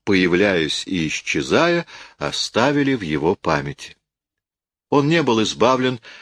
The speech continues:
от тех навязчивых воспоминаний, которые принуждают нас, даже среди счастья и благополучия, с тоской оглядываться назад. Тот, кто никогда не обращает взора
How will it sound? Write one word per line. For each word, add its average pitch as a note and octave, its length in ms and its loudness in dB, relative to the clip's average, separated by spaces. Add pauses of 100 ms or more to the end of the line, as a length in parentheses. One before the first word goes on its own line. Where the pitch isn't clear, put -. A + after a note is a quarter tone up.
(140)
от - 160 0
тех A2 300 0
навязчивых F#2+ 720 2
воспоминаний, F2+ 760 -2
которые A2+ 500 0
принуждают F#2+ 800 0
нас, C3 400 -2 (340)
даже E2 480 0
среди D2+ 380 -2
счастья D2 800 0
и - 140 -4
благополучия, E2+ 920 2 (360)
с - 180 -8
тоской C3+ 640 2
оглядываться G2 800 0
назад. E2+ 600 -4 (600)
Тот, D#3 220 4
кто - 180 4
никогда C#3 480 4
не C3+ 80 0
обращает A#2 600 2
взора F#2 520 2